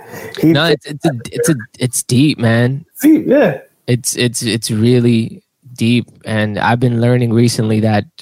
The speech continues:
Speaker 2: um, really understanding that, and I, I love that you just broke it down because it's just so easy, you know, like, you, you're breaking it down in a way where we can go from there and really go deep, right? It's important. It's important to understand why, why Jesus did that,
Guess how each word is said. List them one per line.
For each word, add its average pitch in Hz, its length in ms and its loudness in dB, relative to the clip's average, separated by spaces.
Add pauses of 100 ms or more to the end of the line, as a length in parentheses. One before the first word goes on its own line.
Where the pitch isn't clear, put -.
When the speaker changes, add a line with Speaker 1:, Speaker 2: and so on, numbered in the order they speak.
Speaker 2:
um, 101 340 -6 (260)
really 123 300 2
understanding 113 580 0
that, 104 240 -2
and 120 140 0
I, 113 140 0
I 120 140 0
love 127 240 0
that 120 180 2
you 120 180 -4
just 113 220 -10
broke 120 240 0
it 110 80 -2
down 120 200 2
because 110 400 -2 (400)
it's - 140 0
just 123 140 2
so 131 200 2
easy, 113 460 -2 (120)
you 127 100 2
know, 139 160 2
like, 120 320 -2
you, 120 160 2
you're 117 200 4
breaking 120 300 0
it 113 60 -2
down 120 200 2
in 113 140 2
a 117 60 2
way 113 180 4
where 113 420 2
we 123 220 0
can 113 200 -2
go 120 180 2
from 113 180 -4
there 113 160 2
and 107 240 0
really 117 220 4
go 110 200 0
deep, 107 300 -2
right? 113 240 -2 (1000)
It's - 120 -2
important. - 460 -2 (340)
It's - 140 -4
important 117 400 0
to 117 100 0
understand 107 480 0
why, 98 340 0 (120)
why 101 280 0
Jesus - 340 -8
did - 200 -8
that, 76 180 -8